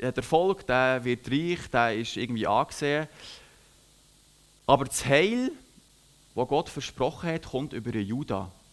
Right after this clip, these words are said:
Kommt über die krasse Geschichte,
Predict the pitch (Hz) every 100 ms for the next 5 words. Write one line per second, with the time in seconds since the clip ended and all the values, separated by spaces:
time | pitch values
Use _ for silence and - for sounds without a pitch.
0 | _ _ - - _ _ _ - - -
1 | 139 160 - 123 117 117 107 - - -
2 | 120 123 - - - 127 160 - 123 -
3 | 135 170 - -